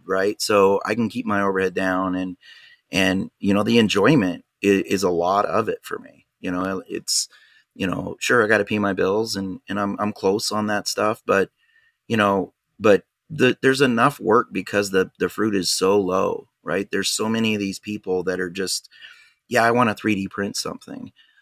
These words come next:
Um, and, and I, and working with them, but the thing is, they're all working on some hobby thing, but these are engineers of big companies. These are purchasers of big companies. These are,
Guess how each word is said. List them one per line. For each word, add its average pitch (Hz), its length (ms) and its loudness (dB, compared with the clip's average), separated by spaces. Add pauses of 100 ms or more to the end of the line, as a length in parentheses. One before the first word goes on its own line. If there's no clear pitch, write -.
(120)
Um, 90 560 -6 (140)
and, 92 480 -2 (240)
and 95 120 -2
I, 101 100 -2 (260)
and 98 180 -2
working 113 380 2
with 95 180 -2
them, 104 460 2
but 98 240 2 (640)
the 117 80 2
thing 147 220 4
is, 113 180 2
they're 123 120 4
all 131 140 4
working 120 240 2
on 110 160 0
some 104 300 -2
hobby 110 400 -2
thing, 151 420 -2 (560)
but 113 160 2
these 147 240 2
are 110 300 4 (200)
engineers 117 680 0
of 90 140 -6
big 110 160 -2
companies. - 580 -10
These 110 180 -2
are 110 160 2 (400)
purchasers 98 720 0
of 98 180 -6
big 104 180 2
companies. 85 580 -8
These 107 220 -4
are, 107 240 2